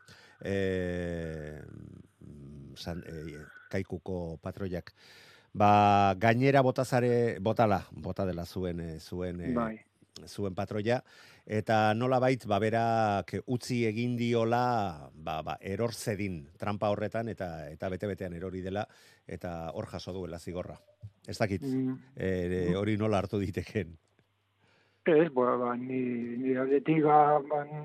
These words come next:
Speaker 2: ba, gertatu zan, ah, argi, eh, esan du, ez? Eta problematik, eh, berak bere lana egin du, guk egin, sartu
Speaker 1: Bai.
Speaker 2: gara, eh, ez sartu behar genuen tokian, eta, eta, claro, bai, berak ez, hor ez du ezer galtzeko, ezta?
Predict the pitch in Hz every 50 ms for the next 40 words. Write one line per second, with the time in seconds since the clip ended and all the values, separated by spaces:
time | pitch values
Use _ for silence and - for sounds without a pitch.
0 | 151 - - 151 - _ _ _ _ _ _ - - 143 - - - 147 131 135
1 | 127 - 165 170 - 160 147 - _ _ - - - - 127 127 131 123 123 120
2 | 120 120 120 123 123 120 120 123 117 - _ - - _ _ _ _ _ _ _
3 | _ - 131 135 131 127 123 120 120 123 123 123 123 127 127 123 123 123 123 120
4 | 113 - - - - - 185 139 120 - 147 151 147 135 131 143 160 180 175 -
5 | - - - _ - 120 123 120 117 117 120 117 113 113 117 117 - _ - -
6 | 120 120 117 117 117 113 123 123 - 123 120 127 131 127 127 123 131 123 131 131
7 | 127 131 127 131 135 131 131 139 139 139 135 135 135 135 139 139 156 165 185 208
8 | 185 156 151 143 - 151 139 139 143 139 139 139 139 147 143 - - - - 147
9 | 143 143 151 143 135 143 147 143 147 147 147 143 147 147 143 143 147 151 151 -
10 | - - 156 147 147 - - 143 139 - - 156 147 147 147 139 147 147 135 147
11 | 143 147 143 143 - _ 156 156 - - 180 180 190 202 202 185 - 127 127 131
12 | - - - - - - - - - _ _ _ - 127 113 127 120 131 156 147
13 | 120 110 117 120 123 123 127 127 127 123 131 131 127 143 139 - - 143 143 147
14 | 156 139 - _ 135 123 120 113 - 120 113 113 - - - 113 - 101 - _
15 | - 151